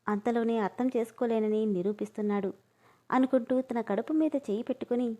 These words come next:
"ఈ టాబ్లెట్ వేసుకోకుండా ఉండుంటే నువ్వు వచ్చేదానివో లేదో నాకు తెలీదు, but వచ్చుంటే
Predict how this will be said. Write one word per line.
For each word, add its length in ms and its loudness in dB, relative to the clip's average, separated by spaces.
"ఈ 100 4
టాబ్లెట్ 380 4
వేసుకోకుండా 640 2
ఉండుంటే 400 0
నువ్వు 220 0
వచ్చేదానివో 520 0
లేదో 320 0
నాకు 220 -2
తెలీదు, 420 -2
but 240 -2
వచ్చుంటే 460 -2